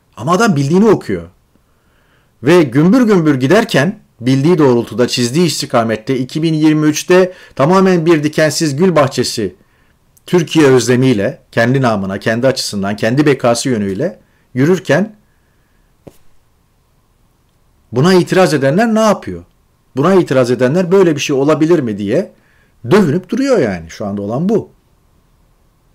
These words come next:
Yani görünen bu. Ve hala bir araya gelmiyor. Ve hala bir araya gelmiyor yani. Yani tuhaf.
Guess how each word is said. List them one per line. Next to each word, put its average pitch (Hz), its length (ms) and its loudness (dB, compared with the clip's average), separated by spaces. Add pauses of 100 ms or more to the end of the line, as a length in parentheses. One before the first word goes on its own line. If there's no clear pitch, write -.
(200)
Yani 87 160 -18
görünen 110 440 -6
bu. 190 180 -4 (880)
Ve 143 60 0
hala 214 400 4
bir 151 100 4
araya 110 220 0
gelmiyor. 87 420 -10 (260)
Ve 92 40 -10
hala 156 420 2
bir 131 120 4
araya 107 240 -2
gelmiyor 90 420 -12
yani. - 260 -20 (1500)
Yani - 180 -20 (160)
tuhaf. 117 300 -14